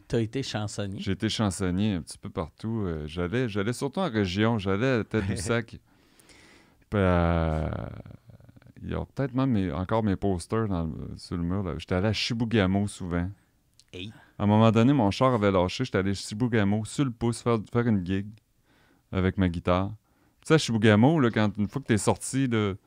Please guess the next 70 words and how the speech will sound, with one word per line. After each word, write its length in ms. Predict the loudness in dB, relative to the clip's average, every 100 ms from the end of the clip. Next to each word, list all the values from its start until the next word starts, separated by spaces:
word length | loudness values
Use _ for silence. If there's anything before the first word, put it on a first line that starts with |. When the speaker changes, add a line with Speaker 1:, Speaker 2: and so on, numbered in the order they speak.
| -8
Speaker 2:
sais, 120 | -2
pour 180 | 4 8
aller 120 | 8
à 40 |
Chibougamau, 480 | 8 4 6 8 8
Speaker 1:
Ouais. 60 | 6
Speaker 2:
ça 160 | 6
peut 140 | 6 6
prendre 300 | 6 6 4
trois, 400 | 2 6 6 6
ça 160 | 2 -2
peut 120 | -2
prendre 280 | 0 0 -2 _
trois 240 | 0 6 8
jours 220 | 8 2
pour 120 | 4
aller 220 | 4 6
là, 200 | 6 4
là, 120 | 4 0
si 300 | -2 -4 -4 _ -20 -20 -20 _ _ -4
tu 120 | -2
te 100 | 6
mets 120 | 6
sur 120 | 6
le 60 | 6
bord 160 | 8
de 40 | 8
la 100 | 6
traque, 220 | 4 2
puis 80 | 2
il 40 |
y 20 |
a 20 | 4
juste 120 | 4
Speaker 1:
Mm. 40 |
Speaker 2:
des 120 | 6
vannes, 340 | 8 6 6 4
là, 120 | 2 -2 -20 -20 -18 -2
pendant 240 | 4 4
cinq 280 | 4 2 4
heures 140 | 2
de 120 | 4 2
temps, 260 | 2 0
là. 140 | -2 -6 _ _ _ _ _ _ _ _ -20 -18
Ça 120 | -6
fait 160 | -2 0
que, 280 | 0 0 2
ouais, 200 | 2 2
il 40 |
y 20 |
avait 140 | 2 2
un 80 |
bar 160 | 6 6
qui 60 | 6
s'appelait 240 | 0 2
La 100 | 2
Petite 220 | 0 -2
Broue 300 | 0 2 2
à 60 | 2
Chibougamau, 520 | -2 -8 -2 0 0
que 60 | -2
j'allais 180 | -4 -4
souvent. 240 | -4 -6
Je 80 | -4
sais 60 |
pas 140 | -6 -6
si 80 | -4
ça 100 | -4
existe 320 | -2 -6 -4
encore. 400 | -4 -2 -4